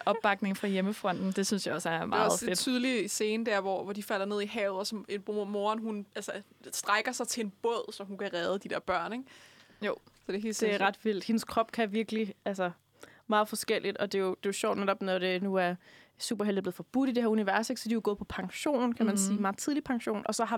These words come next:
Speaker 3: valgt at stifte familie.
Speaker 1: Mm.
Speaker 3: Øh, så familien er ligesom kommet sådan, efter de har haft deres store karriere som, som superhelte. Øh, og så får superhelte jo superheltebørn, og derfor superheltefamilien.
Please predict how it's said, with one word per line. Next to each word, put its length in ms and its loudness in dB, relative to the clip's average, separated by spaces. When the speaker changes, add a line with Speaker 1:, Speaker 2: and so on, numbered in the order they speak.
Speaker 3:
valgt 200 0
at 60 -4
stifte 300 -4
familie. 560 -4
Speaker 1:
Mm. 220 -10
Speaker 3:
Øh, 200 4
så 120 -2
familien 440 2
er 60 6
ligesom 340 2
kommet 460 2
sådan, 400 -6
efter 300 2
de 140 0
har 120 2
haft 280 -4
deres 160 -2
store 280 0
karriere 580 0
som, 320 -4
som 180 -4
superhelte. 600 -2
Øh, 280 0
og 100 -6
så 160 -2
får 260 -2
superhelte 440 -2
jo 120 -2
superheltebørn, 760 -2
og 160 2
derfor 380 2
superheltefamilien. 840 -4